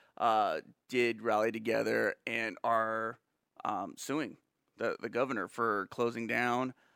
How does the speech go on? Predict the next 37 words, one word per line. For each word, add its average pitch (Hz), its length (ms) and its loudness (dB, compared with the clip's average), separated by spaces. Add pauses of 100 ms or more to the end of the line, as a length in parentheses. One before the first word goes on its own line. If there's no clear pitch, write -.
(160)
um, 101 560 0 (240)
as 120 180 -2
well 131 320 4
as 120 260 6
I 117 140 2
found 117 240 -2
out 113 140 -6
doctors 117 440 -2
are, 101 480 -4 (320)
I 139 100 -8
don't 120 120 -4
know 117 100 -6
how 117 140 -4
many 117 160 -4
doctors, 113 540 -4
it 107 40 -10
was 98 160 -12
like, - 220 -18
it 127 80 -12 (220)
could 143 100 -8
be 143 80 -2
just 123 180 -8
a 110 60 -14
couple 123 320 -4
of 120 80 -4
'em, 127 140 -4 (440)
uh, 107 420 4 (380)
one 123 280 -2
or 95 100 -2
cou-, - 260 -8
one 131 160 -6
or 117 60 -2
two, - 300 -10 (800)
but 120 140 2
they're 120 120 2
suing 165 460 2
him 127 320 0